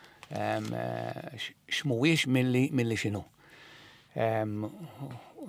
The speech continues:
ġifieri, u jwieħed minn dawk illi, mm, nemmen illi il-, inti tista' ssib il-, il-dialogu tiegħek u mal-, mal-, mal-ħalliq tiegħek, em,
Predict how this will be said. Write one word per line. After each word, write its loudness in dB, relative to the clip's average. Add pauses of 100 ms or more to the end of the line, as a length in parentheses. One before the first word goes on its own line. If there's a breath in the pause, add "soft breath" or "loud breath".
(560)
ġifieri, -6
u -2 (840)
jwieħed 2
minn 0
dawk 0
illi, 0 (680)
mm, -8
nemmen 2
illi 0 (920 loud breath)
il-, 0 (100)
inti 0
tista' 0
ssib -6 (260)
il-, -2
il-dialogu 0
tiegħek -2
u -4 (240)
mal-, -2 (360)
mal-, -2
mal-ħalliq -2
tiegħek, -2 (280)
em, -8